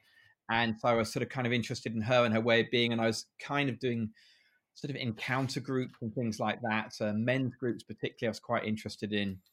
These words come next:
because I didn't really quite know how to be a man in a world I found quite misogynist, and so was thinking about how I do that. And so, um,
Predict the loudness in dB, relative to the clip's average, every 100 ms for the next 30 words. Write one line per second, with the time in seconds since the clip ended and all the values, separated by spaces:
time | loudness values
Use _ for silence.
0 | _ _ _ -14 -6 -2 0 -2 -2 -2
1 | 0 0 0 0 -2 -2 0 2 2 4
2 | 4 4 2 0 2 2 0 -2 -4 -4
3 | -4 -2 -2 -2 -6 -2 -4 -2 -4 -4
4 | -4 -4 -2 2 4 2 0 -20 _ -6
5 | -6 -2 -2 0 0 2 0 2 2 2
6 | 2 2 2 2 -2 -4 -2 0 0 -6
7 | -4 -2 -2